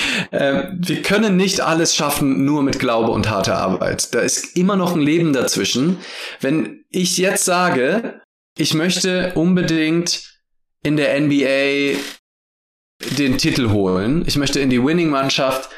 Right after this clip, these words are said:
wenn ich mir das jetzt sage, ist die Wahrscheinlichkeit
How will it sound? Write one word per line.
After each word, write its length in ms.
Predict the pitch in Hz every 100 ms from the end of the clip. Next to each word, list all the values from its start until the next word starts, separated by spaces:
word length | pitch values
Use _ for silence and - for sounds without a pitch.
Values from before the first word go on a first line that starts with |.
| -
wenn 120 | 143
ich 120 | 139
mir 100 | 147
das 140 | 151 156
jetzt 160 | 175
sage, 420 | 151 147 123 127 170 - -
ist 240 | 175 180 180
die 100 | 180
Wahrscheinlichkeit 920 | 151 - 160 151 131 135 117 110